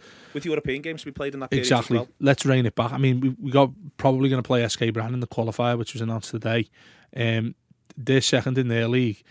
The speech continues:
Speaker 2: They're halfway through the season, so they're match fit as well. Everton go into it cold in, in a couple of weeks, having had just a couple of pre-season friendlies. Um,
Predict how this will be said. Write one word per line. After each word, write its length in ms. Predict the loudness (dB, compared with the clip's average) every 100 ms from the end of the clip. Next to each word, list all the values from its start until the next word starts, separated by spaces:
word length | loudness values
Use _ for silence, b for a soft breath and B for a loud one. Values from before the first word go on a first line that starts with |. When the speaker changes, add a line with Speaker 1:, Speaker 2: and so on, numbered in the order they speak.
| b
Speaker 2:
They're 100 | 2
halfway 240 | 4 4 2
through 140 | 0
the 80 | -2
season, 380 | -2 -2 -2 -4
so 100 | -6
they're 100 | -2
match 240 | -2 -2
fit 240 | -4 -6 -6
as 80 | -6
well. 240 | -4 -4 B B B
Everton 240 | -2 0
go 160 | 2 2
into 220 | 0 -2
it 80 | -4
cold 420 | 0 0 0 -4
in, 160 | -4 -4
in 160 | -4
a 60 | -4
couple 200 | -4 -2
of 60 | -2
weeks, 240 | -4 -2
having 180 | -2 -2
had 120 | -6
just 180 | -8 -10
a 40 |
couple 220 | -8 -8
of 60 | -4
pre-season 480 | -4 -2 -4 -4 -4
friendlies. 500 | -4 -4 -4 -4 -8 B B B B B
Um, 480 | 0 2 2 0